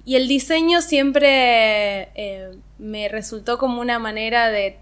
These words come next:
traer esa fantasía y esa creatividad a la vida cotidiana.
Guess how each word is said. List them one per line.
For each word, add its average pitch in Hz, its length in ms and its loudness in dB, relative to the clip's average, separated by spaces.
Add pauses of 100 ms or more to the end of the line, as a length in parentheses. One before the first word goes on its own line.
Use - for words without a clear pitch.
traer 202 440 0
esa 220 260 -6
fantasía 196 680 -6
y 208 80 0
esa 196 240 -6
creatividad 196 800 -2
a 190 60 -2
la 190 100 -10
vida 202 240 -4
cotidiana. 190 720 -14